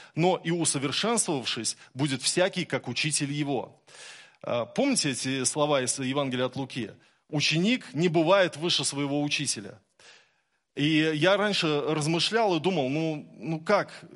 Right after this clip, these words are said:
ну неправда же. Ну, бывает же, что ученик становится выше, чем учитель. Бывает же, что воспитанник, э, спортивной школы, он потом становится олимпийским чемпионом, а его тренер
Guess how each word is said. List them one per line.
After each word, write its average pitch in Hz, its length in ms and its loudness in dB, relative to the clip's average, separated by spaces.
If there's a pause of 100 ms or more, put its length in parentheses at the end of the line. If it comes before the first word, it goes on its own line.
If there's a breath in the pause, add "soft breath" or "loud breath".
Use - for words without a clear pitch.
(440)
ну - 340 -8
неправда 185 480 0
же. 98 320 -8 (140)
Ну, 160 260 -4
бывает 151 540 4
же, 120 100 -4
что 139 180 -2
ученик 180 400 0
становится 170 460 0
выше, 165 260 -2
чем 120 200 -4
учитель. - 480 -6 (420 loud breath)
Бывает 180 380 4
же, 131 160 0
что 151 240 0
воспитанник, 147 720 0
э, 120 340 -2
спортивной 147 540 -2
школы, 190 480 0 (420 loud breath)
он 175 220 0
потом 175 280 2
становится 165 540 2
олимпийским 160 480 0
чемпионом, 156 640 0 (320 loud breath)
а 160 160 4
его 190 360 2
тренер 170 540 0